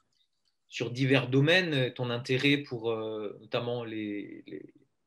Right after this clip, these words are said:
le côté scientifique qui t'a amené progressivement vers le cétogène et maintenant le carnivore. Mais j'imagine que tout ça, c'est aussi confirmé d'une certaine façon par ton ressenti. Tu as vu des, des améliorations qui ont confirmé, euh,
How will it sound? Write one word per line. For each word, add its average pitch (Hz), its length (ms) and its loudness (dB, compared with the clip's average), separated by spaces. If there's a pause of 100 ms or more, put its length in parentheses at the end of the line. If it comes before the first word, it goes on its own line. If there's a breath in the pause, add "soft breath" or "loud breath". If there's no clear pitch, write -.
(300)
le 107 60 -12
côté 131 240 -4
scientifique 135 760 -2
qui 135 100 -10
t'a 131 160 2
amené 135 180 2
progressivement 135 720 0
vers 117 140 4
le 110 80 -4
cétogène 123 540 -2
et 120 40 -4
maintenant 117 200 -6
le 110 80 -10
carnivore. 113 500 -4 (300 loud breath)
Mais 117 60 -2
j'imagine 143 440 4
que 143 100 -4
tout 135 140 -4
ça, 160 380 2 (320)
c'est - 160 -2
aussi 135 320 2
confirmé 160 840 2 (300)
d'une 127 160 -4
certaine 139 340 2
façon 143 380 0
par 131 180 0
ton 127 120 0
ressenti. 131 560 -2
Tu - 140 0
as 117 40 4
vu 135 160 -2
des, 117 340 -2
des 110 220 -2
améliorations 127 680 0
qui 139 120 -6
ont 127 80 -4
confirmé, 139 640 0
euh, 120 160 6